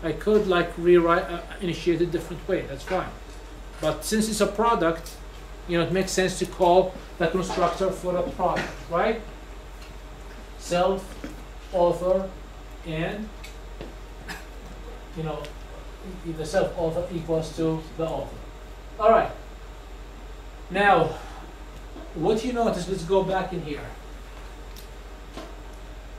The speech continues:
So, what do you notice in here?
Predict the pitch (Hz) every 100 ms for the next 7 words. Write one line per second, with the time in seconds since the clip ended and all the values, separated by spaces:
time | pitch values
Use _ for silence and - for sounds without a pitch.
0 | - - - - - - - - - -
1 | - - - - - - - - - -
2 | - - - 175 170 - - - - -
3 | - - - - - - 170 208 220 233
4 | 233 202 185 196 175 185 160 165